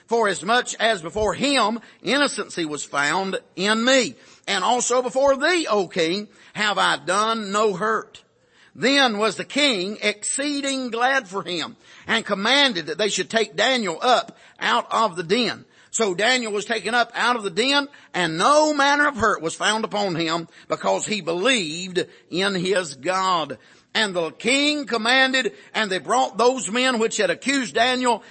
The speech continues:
and they cast them into the den of lions. I'm sorry, yeah, them, their children, and their wives. And the lions had the mastery of them, and brake all their bones in pieces, or ever they came to the bottom of the den.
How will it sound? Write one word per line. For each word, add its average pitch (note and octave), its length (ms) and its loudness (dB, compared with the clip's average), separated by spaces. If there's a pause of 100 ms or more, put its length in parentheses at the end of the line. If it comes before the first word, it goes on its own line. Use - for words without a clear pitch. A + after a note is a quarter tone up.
(160)
and A3+ 180 -2
they G#3 100 -2
cast F3 360 -4
them B3+ 540 -2
into F#3 420 -2
the D#3+ 80 -4
den E3 220 -4
of C3+ 100 -8
lions. E3 560 -2 (200)
I'm F3 120 2
sorry, F#3 200 0 (120)
yeah, F3 180 2
them, C#4 540 2
their F3 200 4
children, C#4+ 440 2 (220)
and G#3+ 240 -2
their F3 100 0
wives. A3 600 0 (200)
And G#3 200 -2
the F3 60 -2
lions A3+ 500 2
had G#3+ 220 0
the E3+ 80 -6
mastery A3 440 -2
of F3+ 100 -4
them, A#3+ 340 2 (220)
and G3 240 -2
brake C4+ 320 2
all C4+ 280 2
their G#3 120 0
bones A#3 460 -2
in F3+ 160 -4
pieces, C4 560 -2 (160)
or F#3+ 220 0
ever C4 320 2
they G3 140 -2
came C4 380 -2
to G3 60 -6
the D#3+ 100 -4
bottom A#3+ 500 2
of A3+ 260 -2
the A#3 80 -4
den. F3 280 -4